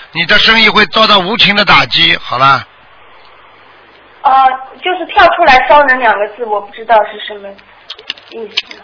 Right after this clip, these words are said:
Speaker 1: 跳出来商人两个字啊？
Speaker 2: 嗯。
Speaker 1: 就是做生意的人是不是啊？
Speaker 2: 哎，就跳出来两个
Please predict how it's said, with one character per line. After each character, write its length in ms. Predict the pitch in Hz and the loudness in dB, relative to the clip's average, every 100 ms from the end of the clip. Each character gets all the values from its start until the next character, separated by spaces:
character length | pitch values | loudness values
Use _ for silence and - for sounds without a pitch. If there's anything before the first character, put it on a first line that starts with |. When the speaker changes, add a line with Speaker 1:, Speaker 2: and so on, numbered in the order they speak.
| - | -2
Speaker 1:
跳 200 | 214 226 | 0 2
出 100 | 226 | 4
来 100 | 214 | 2
商 320 | - 254 240 | 4 2 4
人 160 | 196 190 | 4 4
两 180 | 170 | 2
个 100 | 151 | 0
字 140 | 143 151 | -2 0
啊？ 320 | 135 104 85 - - - - - - - - - | 2 2 -2 -14 -20 -20 -20 -20 -20 -20 -20 -8
Speaker 2:
嗯。 480 | 311 302 247 190 - | -2 -2 -2 -8 -6
Speaker 1:
就 140 | 202 202 | -2 0
是 120 | 202 | 0
做 200 | - 214 | 0 2
生 240 | 226 226 | 2 2
意 100 | 226 190 | 2 2
的 100 | 170 | 4
人 180 | 143 | 4
是 120 | 143 156 | 2 0
不 60 | |
是 60 | 139 | 2
啊？ 300 | 123 101 - - - - - - - - - - - - - | 2 0 -4 -20 -20 -20 -20 -20 -20 -20 -20 -20 -20 -20 -4
Speaker 2:
哎， 180 | - 269 | 2 4
就 180 | 262 339 - | 4 0 2
跳 120 | 320 302 | 2 4
出 60 | |
来 120 | 302 254 | 2 4
两 180 | 240 | 4
个 100 | 214 | 2